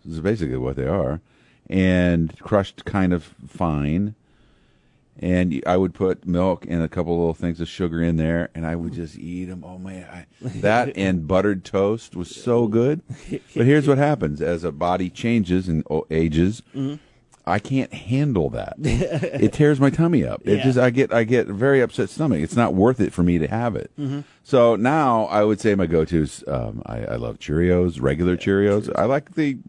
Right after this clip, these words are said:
Speaker 1: uh, like, don't they have honey
Speaker 2: Honey Nut,
Speaker 1: Cheerios? The
Speaker 2: Honey
Speaker 1: Honey
Speaker 2: Nut.
Speaker 1: Nut, Honey Nut. I like those.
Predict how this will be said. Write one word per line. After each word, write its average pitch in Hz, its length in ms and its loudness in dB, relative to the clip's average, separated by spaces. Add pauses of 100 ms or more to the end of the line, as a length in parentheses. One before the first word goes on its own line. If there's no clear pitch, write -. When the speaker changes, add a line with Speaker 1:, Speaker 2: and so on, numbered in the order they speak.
(100)
Speaker 1:
uh, 113 240 2 (540)
like, 123 140 -2 (440)
don't 107 100 0
they 107 60 4
have 87 120 2
honey 101 200 2
Speaker 2:
Honey 101 120 -4
Nut, 101 160 2
Speaker 1:
Cheerios? 98 240 2
The 90 100 4
Speaker 2:
Honey 107 160 6
Speaker 1:
Honey 92 100 6
Speaker 2:
Nut. 85 120 2
Speaker 1:
Nut, - 80 -10
Honey 90 180 2
Nut. 90 220 -4
I 98 60 0
like 87 220 0
those. 82 300 0